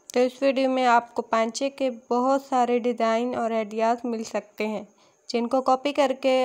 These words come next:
आप अपने किसी सिंपल से ड्रेस को भी खूबसूरत और स्टाइलिश लुक दे सकती हैं। तो वीडियो को ध्यान से देखें, देखें कि किस तरह पांचे को डिज़ाइन किया गया है, कटवर्क से, लेसेस से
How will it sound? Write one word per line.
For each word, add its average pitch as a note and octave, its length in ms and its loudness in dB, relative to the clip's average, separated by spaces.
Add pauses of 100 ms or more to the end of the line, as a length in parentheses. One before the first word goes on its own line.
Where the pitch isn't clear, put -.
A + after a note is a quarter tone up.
(120)
आप A#3+ 180 4
अपने A3+ 300 -4
किसी A#3+ 280 -6
सिंपल B3+ 480 -2
से C4+ 160 -2
ड्रेस A3+ 300 0
को A3+ 160 -4
भी C4 160 -6
खूबसूरत B3 680 -4
और A3 260 -4
स्टाइलिश A3+ 600 -2
लुक A3+ 240 -4
दे A3 200 0
सकती G#3 460 -12
हैं। G#3 160 -8 (1000)
तो C#4 80 2
वीडियो C#4 260 0
को D4 140 4
ध्यान C#4 440 4
से D4+ 160 2
देखें, C#4 460 4
देखें B3+ 320 2
कि C4+ 160 2
किस C#4 320 -6
तरह C#4 300 4
पांचे B3+ 420 2
को B3+ 160 2
डिज़ाइन A#3+ 460 2
किया B3 280 2
गया A#3 240 4
है, B3 200 4
कटवर्क A#3 580 -2
से, A3 320 0
लेसेस A3+ 540 0
से A3+ 300 0